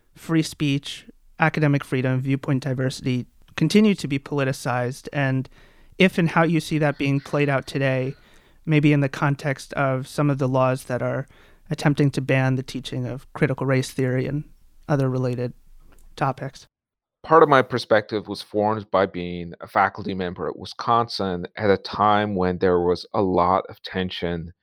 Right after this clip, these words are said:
Speaker 2: between, uh, the state government and the campus. Uh, and so, you know, there was also an attempt to, uh, reduce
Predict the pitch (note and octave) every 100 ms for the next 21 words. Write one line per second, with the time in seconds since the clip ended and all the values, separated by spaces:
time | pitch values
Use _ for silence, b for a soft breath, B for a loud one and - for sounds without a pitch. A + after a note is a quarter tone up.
0 | _ _ _ _ A2 - - G2+ F#2+ F#2
1 | F2 E2+ _ _ _ _ F2+ E2 D#2+ -
2 | A2+ - C3 C3 G#2+ G#2 A2+ F3 - -
3 | _ _ _ _ _ _ G2+ F#2+ F#2+ F#2+
4 | F#2 F2 - _ - G2 F#2 F2+ F2 -
5 | G2+ G2 - - - - - _ - G#2
6 | - G2+ - G2 F2 A#2+ F#2+ F2+ G2+ G2
7 | G2+ G2+ G2 G2+ F#2 - - F#2 F2+ -
8 | F#2 E2 - - - D#2+ D2 - _ -
9 | A2 G#2+ G#2 G2 F#2